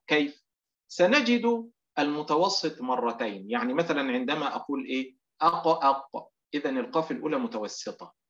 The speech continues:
وعندما أقول أق أق، إذن القاف الأولى أيضا متوسطة،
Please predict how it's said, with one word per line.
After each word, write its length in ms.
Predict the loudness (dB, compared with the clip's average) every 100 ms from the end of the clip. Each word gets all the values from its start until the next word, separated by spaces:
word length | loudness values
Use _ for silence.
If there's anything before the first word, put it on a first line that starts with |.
| _ _ _ _
وعندما 520 | 0 0 2 2 2 -2
أقول 420 | 0 -2 -2 -8 _ _
أق 260 | -2 -2 -2
أق، 520 | -4 2 2 2 -8 _ -4 -4 -10 _ _ _ _ _ -2
إذن 260 | 0 0
القاف 360 | 0 0 -2 -2
الأولى 360 | -2 -2 0 -2
أيضا 200 | 0 0
متوسطة، 840 | -2 -4 -8 -8 -10 -14 -16 -20